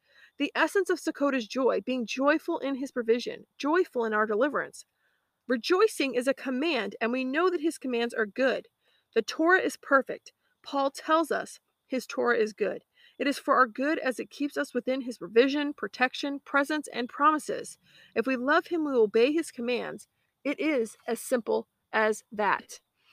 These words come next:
This is a season to celebrate the very word that was made flesh and tabernacled with us. It was at this time when Yeshua was born in a sukkah, which certainly makes this a time to rejoice.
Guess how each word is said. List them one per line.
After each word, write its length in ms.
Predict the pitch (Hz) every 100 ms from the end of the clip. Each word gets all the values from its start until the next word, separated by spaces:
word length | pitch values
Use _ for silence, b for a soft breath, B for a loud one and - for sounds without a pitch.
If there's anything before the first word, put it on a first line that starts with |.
| 262 B
This 360 | 214 415 - -
is 200 | 330 311
a 100 | 302
season 380 | - 269 262 254
to 80 |
celebrate 480 | 247 269 294 254 208
the 80 | 214
very 340 | 196 233 277
word 300 | 262 240 233
that 100 | 233
was 160 | 220 -
made 240 | 208 262
flesh 340 | - 202 196 -
and 140 | 220 226
tabernacled 840 | - - 320 320 240 214 214 214 240
with 200 | 320 -
us. 340 | - - - B B B B
It 80 |
was 120 | 277 269
at 120 | 277
this 200 | 330 -
time 400 | - 381 392 269
when 100 | 254
Yeshua 460 | 254 - 240 240
was 180 | 269 302
born 440 | - 226 214 220 220 -
in 200 | 247 247
a 120 | 240
sukkah, 520 | - 254 220 - - - _ _ _ 247
which 180 | 262
certainly 340 | - 277 339 359
makes 240 | 269 -
this 240 | 247 262 -
a 80 | 311
time 480 | - 226 220 214 226 -
to 200 | 202 196
rejoice. 720 | 208 190 180 180 - - -